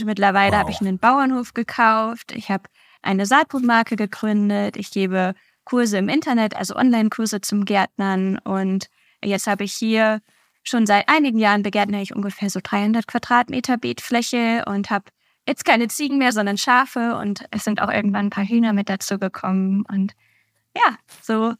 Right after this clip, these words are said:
Speaker 2: Okay.
Speaker 1: bin ich jetzt hier angekommen in meinem Lebenstraum.
Speaker 2: Ist das schön. Und auch schön zu sehen, dass es quasi eine neue Form von Landwirtschaft gibt, die quasi Social Media unterstützt, sich, ähm,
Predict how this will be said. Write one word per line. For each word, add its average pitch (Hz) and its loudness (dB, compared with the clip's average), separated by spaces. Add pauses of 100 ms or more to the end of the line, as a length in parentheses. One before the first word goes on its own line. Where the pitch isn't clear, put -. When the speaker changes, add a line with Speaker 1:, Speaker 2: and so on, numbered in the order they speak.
(380)
Speaker 2:
Okay. - -6
Speaker 1:
bin 240 4
ich 165 0
jetzt 233 -2
hier 262 2
angekommen 254 2
in 233 4
meinem 226 4
Lebenstraum. 214 -4 (720)
Speaker 2:
Ist - -2
das 107 -4
schön. 92 0 (280)
Und 123 4
auch 123 2
schön 131 0
zu - -4
sehen, 113 2
dass 113 -2
es 117 -6
quasi 107 0
eine 104 4 (300)
neue 110 4
Form 143 0
von 117 2
Landwirtschaft 117 -2
gibt, - -6
die 110 2
quasi 104 -4
Social 107 -2
Media 127 2
unterstützt, 113 -4
sich, - -6
ähm, 110 2